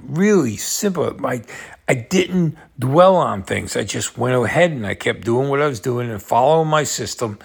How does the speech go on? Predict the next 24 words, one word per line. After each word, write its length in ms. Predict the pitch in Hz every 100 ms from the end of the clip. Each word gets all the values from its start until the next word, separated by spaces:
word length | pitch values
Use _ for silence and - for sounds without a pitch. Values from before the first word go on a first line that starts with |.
| - -
and 100 | 127
it 100 | 120
worked. 480 | 110 107 - - - _ - - _ _ _ - - - _ _ _ 196 _ _ _ _ _ _ _ _
So 420 | - - 196 180 175
no 140 | 190
matter 240 | 208 226
what 240 | 196 190 180
you're 100 | 175
doing, 300 | 185 175 117
maybe 260 | 139 156
it's 140 | 156 -
finances, 840 | - 185 180 113 101 - - - _
set 360 | - 143 123
goals, 460 | - 107 95 - - _ _ _
health, 480 | - 185 120 - -
set 320 | - 135 -
goals, 400 | 113 98 - - - -
but 120 | -
set 440 | - - 175 - 170
mini 260 | 190 196
goals 560 | 175 143 107 104 101 - _ _ _ _ _ _ _
to 120 | -
make 300 | 156 151 151
it 240 | 147 139